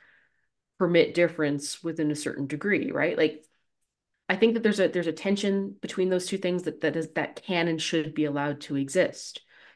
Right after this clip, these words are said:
So to try and steamroller over more conservative sections of the country from above and say, "No, there shall be one single approach to dealing with this contentious and nuanced issue," from the federal government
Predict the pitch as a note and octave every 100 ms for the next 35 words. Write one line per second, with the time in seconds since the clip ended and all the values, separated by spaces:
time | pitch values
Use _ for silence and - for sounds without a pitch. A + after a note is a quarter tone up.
0 | _ - - G3 F3 E3+ E3 D#3+ D#3 -
1 | _ _ - F#3+ G#3+ G#3+ G3 - - -
2 | G#3+ A#3 A3 G3+ F3+ E3+ F3 E3 E3+ E3
3 | E3 E3 D#3+ D#3 D3+ D3+ D#3 - F3+ F3
4 | E3+ E3 D3 - D#3 D3+ D3+ - D4+ D4
5 | F3 C#3 C3+ - - E3+ E3 D3 F#3+ F3
6 | D3 D3 D3+ C3+ C#3+ - - - F3+ G3+
7 | A3 F3+ D#3+ F3+ F3 E3+ - F3+ E3+ D3+
8 | F3 E3+ D#3 F#3 E3+ D#3 D3 - G3+ F3+
9 | D#3 D3 C#3+ C3+ - F3+ D3+ C#3+ - D3+
10 | D#3 D3+ D3+ D3+ D3+ C#3+ - E3 D#3 D#3
11 | D#3 D#3 D#3 D3+ D3+ D3 C3+ C#3 F3+ F3+
12 | D3+ - D#3+ C#3+ C#3+ C#3+ E3 E3 D#3 C#3+
13 | -